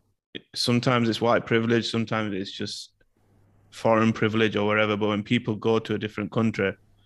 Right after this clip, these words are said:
they kind of, um, you know, they, they try to, they try to go and try experience, or the way they talk to people is based on their standards from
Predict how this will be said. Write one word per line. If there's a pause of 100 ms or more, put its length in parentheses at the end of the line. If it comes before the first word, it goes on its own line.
(300)
they
kind
of, (1500)
um, (920)
you
know,
they,
they
try
to,
they
try
to (1400)
go
and
try
experience,
or
the
way
they
talk
to
people
is
based
on
their
standards
from